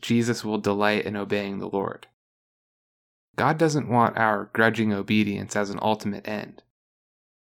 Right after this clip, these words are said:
Heaven is not going to be some place where we spend all of eternity bowing down to a tyrant. Our obedience to God is for us, not for God.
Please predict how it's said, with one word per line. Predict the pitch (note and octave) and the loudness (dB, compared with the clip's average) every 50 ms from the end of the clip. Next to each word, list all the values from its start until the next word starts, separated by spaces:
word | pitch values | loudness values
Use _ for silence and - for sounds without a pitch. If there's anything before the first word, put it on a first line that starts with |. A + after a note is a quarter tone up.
| _ _ _ _ _ _ _ _ _ _ | _ _ _ _ _ _ _ _ _ _
Heaven | _ - D3+ D#3+ D#3 D#3 C#3 B2+ A#2+ F#2 | _ -2 0 2 2 4 4 4 2 2
is | E2+ A#2 A2 G#2 G#2+ | 2 0 0 2 2
not | B2 A#2+ A2+ G#2 | 2 2 2 2
going | C3 B2+ B2 A#2 | 2 2 4 4
to | A2 G#2+ | 2 2
be | G#2+ A2+ A2 | 0 0 0
some | G#2+ - G#2+ G2+ G2+ G2 | 0 -2 -2 -4 -4 -6
place | - - A2+ G#2+ G2+ - - - | -2 0 0 0 0 -4 -8 -6
where | - G#2 G2+ G#2 G#2 | -4 -2 -2 -2 -2
we | G2 G#2 G#2 | -4 -4 -6
spend | - - - A#2 A2+ A2 A2 G#2 | -6 -2 0 2 2 2 2 -2
all | - - - A2 A2 A2+ A2+ A2 | -2 2 2 4 4 4 4 2
of | G#2 G#2 | 0 -2
eternity | G2+ G2 - - A2+ G#2+ G#2+ G2+ G2 F#2+ F#2 F#2 - _ _ _ | -6 -6 -2 0 2 2 2 0 -4 -8 -10 -12 -14 _ _ _
bowing | G2+ G#2 G#2+ G#2+ G#2+ G#2 G#2 | -2 0 0 0 0 -2 -4
down | G2 G2+ G2+ G2+ G2+ G2+ | -4 -4 -4 -4 -6 -6
to | - - G2+ | -6 -6 -8
a | F#2+ | -8
tyrant. | - - - G#2+ G#2 G2 F#2 F2 E2+ - _ - _ _ _ _ _ _ _ _ _ _ _ _ _ _ _ _ _ _ _ _ _ _ _ _ _ _ _ _ _ _ _ _ _ | -8 -4 -2 -2 -2 -2 -4 -8 -10 -14 _ -20 _ _ _ _ _ _ _ _ _ _ _ _ _ _ _ _ _ _ _ _ _ _ _ _ _ _ _ _ _ _ _ _ _
Our | - G#2+ C3 D3 D3 - | 2 4 4 4 4 4
obedience | C#3 C3 G#2 A#2+ A#2 A#2+ A2+ A2+ G#2+ G#2 G2+ G2+ - | 4 2 4 4 4 4 4 4 2 0 -2 -6 -6
to | - G2+ | -6 -4
God | G2 G#2 G#2 G2+ G2+ G2 - | 0 0 2 2 0 -2 -4
is | - F#2+ G2 - | -6 -8 -8 -8
for | - - - A2+ A#2 A2 - - - - | -12 -4 0 2 2 2 2 0 -2 0
us, | G#2+ G#2 - - - - - - - - - _ _ _ _ | 0 0 0 -2 -6 -6 -6 -6 -8 -10 -14 _ _ _ _
not | - A2+ A2+ - - | -2 -2 -2 -2 -2
for | - - G#2+ G2 | -4 -4 -4 0
God. | G2+ G2+ G2 F#2 - - - | 0 0 -2 -2 -4 -10 -16